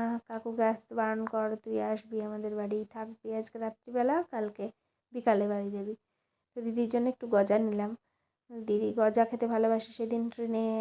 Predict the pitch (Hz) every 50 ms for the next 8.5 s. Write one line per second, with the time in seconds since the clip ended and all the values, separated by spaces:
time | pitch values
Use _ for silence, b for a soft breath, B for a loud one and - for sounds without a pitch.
0 | 220 220 220 226 196 214 233 226 240 233 233 - 233 233 226 220 220 226 220 -
1 | - 220 226 220 220 220 214 214 233 233 - 226 214 214 214 208 202 196 190 202
2 | 214 220 214 214 208 208 214 214 214 214 220 240 285 320 - _ _ _ _ _
3 | _ _ _ _ _ _ _ _ _ _ _ _ _ _ - 240 226 226 233 247
4 | 240 240 247 247 247 240 240 233 226 220 220 233 226 233 233 233 233 240 233 226
5 | 233 233 233 247 - _ _ _ _ _ _ _ _ _ _ _ 247 240 226 233
6 | 220 226 220 - 254 240 - - 226 220 226 226 220 214 214 208 - - - -
7 | 220 220 220 220 - _ 226 220 220 214 220 220 - _ _ _ - 220 214 214
8 | 214 214 214 214 220 214 214 208 208 220